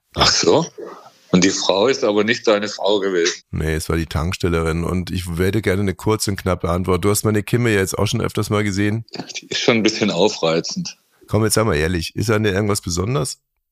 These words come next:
Speaker 1: Nee, also
Speaker 2: Also besonders hässlich jetzt, oder?
Speaker 1: Nee, eigentlich nicht. Ich find jugendlich, würde ich sagen.
Speaker 2: Nicht zu
Speaker 1: So.
Speaker 2: stark behaart, ne?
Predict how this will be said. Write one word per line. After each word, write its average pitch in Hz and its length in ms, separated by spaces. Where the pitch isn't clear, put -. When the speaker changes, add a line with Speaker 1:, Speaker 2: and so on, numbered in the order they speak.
Speaker 1:
Nee, 76 600
also 82 360
Speaker 2:
Also 85 160
besonders 82 500
hässlich 101 360
jetzt, - 240
oder? 92 300
Speaker 1:
Nee, 87 580
eigentlich 92 360
nicht. 101 320
Ich 110 140
find 101 180
jugendlich, 110 760
würde 98 220
ich 104 120
sagen. 90 420
Speaker 2:
Nicht 92 240
zu - 100
Speaker 1:
So. 87 180
Speaker 2:
stark - 360
behaart, 82 500
ne? 98 220